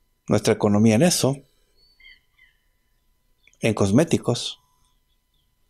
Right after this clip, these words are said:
tintes de cabello y demás. Pero al interior, ¿qué hacemos? Nada,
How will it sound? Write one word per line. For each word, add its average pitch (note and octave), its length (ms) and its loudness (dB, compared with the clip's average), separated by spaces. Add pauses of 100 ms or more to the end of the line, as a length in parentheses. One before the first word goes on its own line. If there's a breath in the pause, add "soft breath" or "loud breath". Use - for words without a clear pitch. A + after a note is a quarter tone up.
(720)
tintes C3 320 0
de G#2 100 0
cabello B2 460 2
y G2+ 80 2
demás. C#3 560 0 (1400 loud breath)
Pero B2 120 4
al C3+ 60 4
interior, C3+ 360 2
¿qué D#3+ 100 0
hacemos? G#3 540 0 (1160)
Nada, F#3+ 380 -2